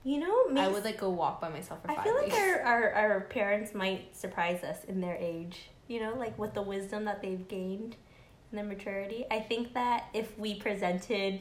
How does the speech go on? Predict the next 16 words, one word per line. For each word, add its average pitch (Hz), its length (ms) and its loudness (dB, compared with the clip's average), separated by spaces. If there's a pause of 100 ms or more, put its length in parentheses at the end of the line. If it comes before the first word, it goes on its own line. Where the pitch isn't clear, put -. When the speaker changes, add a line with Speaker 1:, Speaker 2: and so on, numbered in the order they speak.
(140)
Speaker 1:
like, 175 440 -2 (380)
<laughs> - 380 -12
a 220 100 6
reasonable 214 1500 4 (720)
plan 196 500 0
to 285 140 -6
them, 330 400 -2
Speaker 2:
Mm-hmm. 214 540 -6
Speaker 1:
they 285 100 -4
might 349 220 -4
surprise 294 400 -4
us. - 180 -14 (520)
'Cause 262 140 -2
my 262 140 2
friend 277 200 0
Tiff, 262 280 0